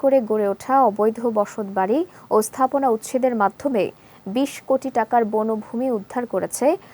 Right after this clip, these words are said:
আইনশৃঙ্খলা রক্ষাকারী বাহিনী। সকালে শ্রীপুর রেঞ্জের অধীনে সাতখামাইর বিটের তেলিহাটি ইউনিয়নের তালতলি পেলাইদ ও সাইটালিয়া গ্রামে এ উচ্ছেদ অভিযান চালানো হয়।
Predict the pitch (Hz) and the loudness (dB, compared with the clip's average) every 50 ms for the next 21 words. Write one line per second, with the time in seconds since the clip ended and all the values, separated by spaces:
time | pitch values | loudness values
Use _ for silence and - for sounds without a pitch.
0 | - - - - - 202 220 233 247 240 - - 262 247 - - 254 240 214 196 | -20 -20 -8 0 4 4 4 4 2 -2 -4 -4 -6 -4 -4 -2 0 2 2 2
1 | 190 190 - - 214 208 214 202 240 302 285 233 185 180 185 175 147 - - - | 2 0 -2 -6 -4 -4 -2 -2 -2 0 0 0 -2 -2 -4 -8 -10 -10 -12 -16
2 | - - - - - - - - 240 220 - 254 277 320 320 - - 269 247 247 | -20 -20 -20 -20 -20 -10 2 4 4 4 4 2 0 0 -2 -2 -2 -2 -2 0
3 | 277 269 247 233 240 240 233 226 - 262 240 214 208 202 - - 240 233 254 277 | 0 0 2 2 2 0 0 2 2 2 2 2 0 0 -2 -4 -2 -2 0 0
4 | 302 320 339 - - - - - - - - 262 240 247 - - - - - 247 | 0 -2 -4 -8 -16 -20 -20 -20 -18 -4 2 4 4 4 4 0 -8 -6 -4 -2
5 | 240 254 262 269 247 208 214 208 - - 240 302 311 - - _ _ _ _ _ | 0 2 2 2 2 0 -2 -2 2 2 2 2 2 0 -6 _ _ _ _ _
6 | - 254 233 240 269 277 - - 285 - 294 277 240 220 233 240 240 240 220 190 | 6 8 8 8 4 0 -2 -4 -4 -2 -2 -2 0 0 0 0 0 0 0 0
7 | 185 196 247 311 415 - - _ _ _ _ - 240 233 233 240 233 - 285 269 | 0 0 0 0 -2 -6 -10 _ _ _ _ 8 10 10 10 10 6 2 0 0
8 | 285 202 - - 220 208 214 214 240 302 339 - - - - 220 226 233 240 - | 0 0 2 2 2 4 6 6 6 6 4 2 0 0 2 4 4 2 0 -2
9 | - - - 247 233 262 262 - 269 254 247 254 254 254 254 240 226 220 202 196 | -8 -6 -2 0 0 0 2 2 2 2 2 2 2 2 2 2 2 2 2 2
10 | 202 233 311 392 - - - - - - 214 226 208 220 240 - - - - 311 | 2 0 0 -2 -4 -8 -16 -20 -2 4 6 6 6 6 4 0 -4 -4 -4 -2
11 | 247 - - 220 214 - 247 226 - 294 330 330 - 262 202 185 175 165 - - | 0 2 0 0 0 0 -2 -2 -2 -2 -4 -2 0 0 0 0 0 -2 -6 -6
12 | - 180 175 - | -4 -2 -2 -2